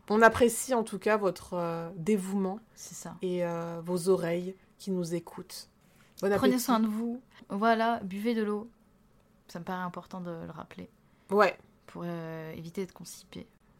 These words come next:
Speaker 2: notamment.
Speaker 1: Absolument. Euh, boire beaucoup d'eau, manger assez de fibres dans la journée. On ne saute pas de repas.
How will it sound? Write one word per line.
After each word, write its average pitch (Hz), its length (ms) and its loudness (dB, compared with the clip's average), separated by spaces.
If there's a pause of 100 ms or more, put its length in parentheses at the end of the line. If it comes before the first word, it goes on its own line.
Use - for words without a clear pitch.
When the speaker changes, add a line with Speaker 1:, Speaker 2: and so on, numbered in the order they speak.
(380)
Speaker 2:
notamment. 185 100 -2
Speaker 1:
Absolument. 214 680 2 (100)
Euh, 175 760 0
boire 190 280 2
beaucoup 226 360 0
d'eau, 240 420 6
manger 196 880 2
assez 220 300 2
de 226 140 2
fibres 226 320 0
dans 214 140 6
la 214 120 6
journée. 220 480 2 (1000)
On 202 80 -2
ne 196 80 4
saute 196 320 -4 (100)
pas 220 300 6
de 202 120 8
repas. 220 500 6